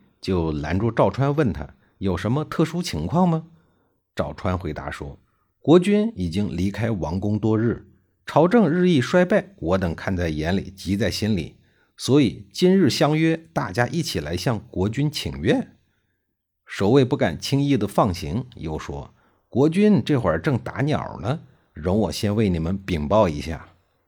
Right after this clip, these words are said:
赵川哪有心思和他啰嗦呀，一把掐住了守卫的脖子，厉声说道：“他有什么可忙的？不过是忙着早点让晋国亡国罢了。我们今天就是顺应民意，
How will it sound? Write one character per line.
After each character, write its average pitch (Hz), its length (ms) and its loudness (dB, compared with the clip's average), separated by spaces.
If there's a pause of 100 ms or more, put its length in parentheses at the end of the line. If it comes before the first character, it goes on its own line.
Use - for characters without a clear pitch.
(500)
赵 240 220 4
川 254 320 4
哪 90 240 2
有 92 120 0
心 98 280 -4
思 - 160 -6
和 87 180 -6
他 98 140 -2
啰 87 280 0
嗦 71 240 -8
呀， - 160 -16 (420)
一 214 200 2
把 - 200 -6
掐 - 280 -4
住 98 160 -4
了 85 100 -4
守 - 260 -8
卫 180 140 -2
的 90 80 -4
脖 76 300 -10
子， 85 220 -10
厉 117 200 2
声 98 200 -2
说 82 180 -4
道 - 240 -10 (460)
：“他 - 260 -6
有 135 140 0
什 80 120 -4
么 85 120 -4
可 - 200 -6
忙 67 320 -8
的？ 78 200 -12 (240)
不 165 100 -4
过 190 140 4
是 175 120 2
忙 120 320 4
着 156 120 -4 (100)
早 - 180 0
点 101 220 2
让 98 240 0
晋 123 300 0
国 98 180 0
亡 104 260 0
国 98 160 2
罢 113 220 -2
了。 - 300 -14 (580)
我 104 220 2
们 107 120 4
今 170 200 2
天 165 320 2
就 160 160 2
是 110 160 -2
顺 151 280 0
应 151 200 2
民 87 240 2
意， 160 180 0